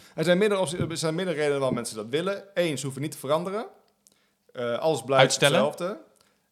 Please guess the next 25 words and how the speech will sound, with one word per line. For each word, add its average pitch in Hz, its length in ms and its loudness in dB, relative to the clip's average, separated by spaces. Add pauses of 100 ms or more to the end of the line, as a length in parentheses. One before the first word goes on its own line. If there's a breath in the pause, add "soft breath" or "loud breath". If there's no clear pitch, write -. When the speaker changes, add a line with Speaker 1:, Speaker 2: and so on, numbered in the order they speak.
(120)
Speaker 1:
Twee, 143 300 0
uitstellen, 117 440 0
inderdaad. - 500 -12
Dus, 131 300 -8
oké, 139 480 -4
we, 131 400 -12
ik 131 160 -12
voel 170 240 -2
een 143 120 -2
druk, 175 380 -2
maatschappelijke 160 560 -8
druk, 160 280 -8
sociale 147 560 -4
druk, 139 300 -2
van 123 180 -4
we 123 60 -6
moeten 135 260 -8
misschien 135 280 -6
nu 135 120 -4
wel 127 160 -2
iets 117 120 -10
doen 160 240 -4
aan 170 60 -4
het 165 100 -6
milieu. 185 420 -2